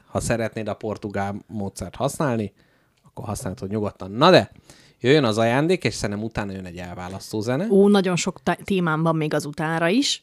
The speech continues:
Speaker 1: Hát és azt a chili mellett fogjuk földolgozni.
Speaker 2: Jaj, de jó.
Speaker 1: Tehát, hogy
Speaker 2: Úgyis
Speaker 1: ú-,
Speaker 2: gasztró, úgyis gasztró
Speaker 1: úgyis
Speaker 2: téma.
Speaker 1: gasztró. Na, át is adom az ajándékodat.
Speaker 2: Előjáróban annyit, hogy tudom, hogy mi az a Yorkshire puding, és tévedtél.
Speaker 1: Ó, nem vérből van? Tessék
Speaker 2: Oh.
Speaker 1: parancsolni.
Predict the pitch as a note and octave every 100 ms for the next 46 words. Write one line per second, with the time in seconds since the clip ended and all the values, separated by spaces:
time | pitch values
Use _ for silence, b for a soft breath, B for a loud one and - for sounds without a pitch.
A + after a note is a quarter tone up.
0 | - D3 D#3 D#3+ G3+ F#3+ A3+ - - G#2
1 | G#2+ G#2 G#2+ - B2+ B2 - D3 F#2+ C#4+
2 | A#3 E3+ D#3 D3+ D3 E3+ D4 F#3+ A#3 E3+
3 | D#3 - F3 A3 A3 D#3 - E3+ C3+ G#2
4 | A2+ G3 A#3+ - C#3 C3+ C#3+ B2+ C3 B2
5 | A#2 B2 A2+ G#2 G#2 F#3 G#3 D#3 C3 A#2
6 | A#2+ A2 G#2 _ - F#3+ F#3+ F3 E3 E3
7 | F3 G3 F#3 F#3 D#3+ D#3 E3 - F#3+ F3
8 | E3 D#3 E3 D#3 C#3+ D3 E3+ - - D#3+
9 | D#3+ C#3+ C3+ C3+ D#3 D#3 D#3 - D#3+ C#3+
10 | - _ _ C3+ B2+ G#2+ A2 A#2 D3+ G3+
11 | A3 A2 G2+ F#2+ - G#3+ G#3 F#3+ F3 D3
12 | G#3+ E3 D3+ C3+ A#2+ A2